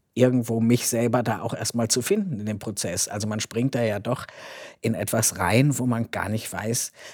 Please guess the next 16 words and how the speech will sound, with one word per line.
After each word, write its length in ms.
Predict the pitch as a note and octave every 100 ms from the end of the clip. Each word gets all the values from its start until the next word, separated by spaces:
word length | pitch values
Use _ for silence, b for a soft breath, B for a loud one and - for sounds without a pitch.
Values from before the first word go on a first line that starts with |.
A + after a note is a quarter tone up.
| B
wo 140 | G#2
es 100 | G#2
hinführt 460 | - B2+ C#3+ D#3 C3
und 160 | A2+
wie 80 | A2+
das 160 | A#2 A#2
alles 240 | G#2+ A#2
funktioniert. 720 | - A#2 A2+ - G2+ G#2+ F#2+
Also 320 | - G2+ G#2+ G#2+
insofern, 720 | - A2 A2+ A#2 A2+ A2 A2 G#2+ _
ja, 480 | A2 G2 G2+ A#2 A2
da 220 | G#2+ G#2 G2+ _ -
hatte 260 | G#2+ G#2+
ich 400 | F#2+ G2+ - - -
gute 260 | A#2 G2+
Unterstützung. 680 | F#2 F2+ F2+ - - - E2